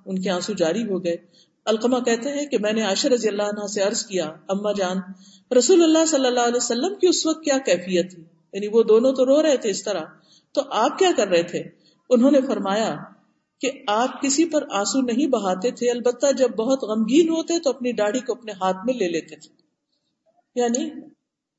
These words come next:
عام حالات میں آپ کام رہتے تھے غم کے موقع پر بھی،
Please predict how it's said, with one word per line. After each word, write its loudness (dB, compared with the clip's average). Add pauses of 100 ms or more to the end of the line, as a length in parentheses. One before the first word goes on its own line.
(280)
عام 0
حالات 0
میں -4
آپ 0 (460)
کام 2
رہتے -2
تھے -2
غم 0
کے -2
موقع -4
پر 0
بھی، -4